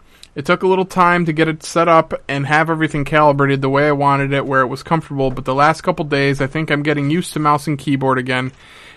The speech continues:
and was doing pretty well in Destiny P V P. Um, nothing where I'm absolutely destroying people, but I think with time I'll get back to my teenage days of playing Unreal, Quake, and Halo on the P C because I just aim better with a mouse.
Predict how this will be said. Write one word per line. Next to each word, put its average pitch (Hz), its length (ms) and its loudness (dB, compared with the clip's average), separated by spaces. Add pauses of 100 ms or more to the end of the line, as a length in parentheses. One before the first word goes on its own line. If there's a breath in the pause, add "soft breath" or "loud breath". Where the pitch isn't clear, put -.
and 156 120 2
was 156 100 2
doing 196 300 2
pretty 185 180 2
well 160 380 4
in 143 120 -2
Destiny 143 380 0
P 139 200 -2
V 131 160 -2
P. 127 320 -6 (840 soft breath)
Um, 98 440 -6
nothing 196 340 2
where 202 120 6
I'm 180 120 2
absolutely 165 440 2
destroying 160 500 0
people, 139 340 0
but 135 160 0
I 131 80 2
think 175 340 -4
with 147 200 -2
time 156 340 2
I'll 135 100 2
get 139 160 -2
back 143 280 2
to - 80 -4
my 135 140 0
teenage 147 500 2
days 143 340 2
of 139 220 -6
playing 143 320 -2
Unreal, 165 340 2
Quake, 151 380 2
and 135 120 0
Halo 143 340 2
on 135 120 2
the 135 80 -4
P 139 220 -2
C 135 280 -2
because 127 260 -6
I 131 120 -2
just 139 320 -4
aim 139 220 -2
better 131 260 0
with 127 120 -4
a 123 40 -6
mouse. 104 420 -10